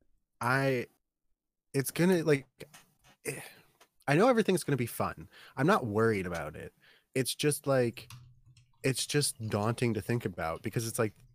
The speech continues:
uh, E U one was the first convention I'd ever been to. So it was like, "Oh man, this is cool." Like, and I thought it was huge at the time. Like, when I walked in, I was like, "Wow, this is big. Like, there's so many people."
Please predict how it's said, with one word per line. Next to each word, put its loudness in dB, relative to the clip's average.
uh, 2
E 2
U 4
one 2
was 2
the 2
first 2
convention 0
I'd 0
ever -4
been -6
to. -10
So 2
it -2
was -2
like, 2
"Oh 2
man, 0
this -6
is -6
cool." 0
Like, -6
and -2
I 4
thought 2
it -2
was -6
huge 0
at 2
the -16
time. -4
Like, -6
when -2
I 0
walked 0
in, -2
I -4
was -8
like, -12
"Wow, -4
this -10
is -10
big. -4
Like, -8
there's -8
so -2
many -2
people." -6